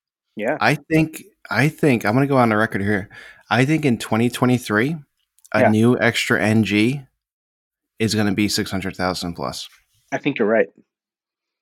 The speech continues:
Speaker 1: If it's not, it's real close. After delivery,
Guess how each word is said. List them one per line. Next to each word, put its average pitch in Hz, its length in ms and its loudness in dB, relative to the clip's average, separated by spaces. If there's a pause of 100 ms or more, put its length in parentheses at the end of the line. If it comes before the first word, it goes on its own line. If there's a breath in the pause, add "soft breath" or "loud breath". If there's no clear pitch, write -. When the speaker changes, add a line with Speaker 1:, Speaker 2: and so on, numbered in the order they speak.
(1120)
Speaker 1:
If 165 160 2
it's 185 180 0
not, 151 380 2
it's 135 180 -8
real 120 340 -6
close. - 480 -12
After 147 240 -2
delivery, 143 640 -4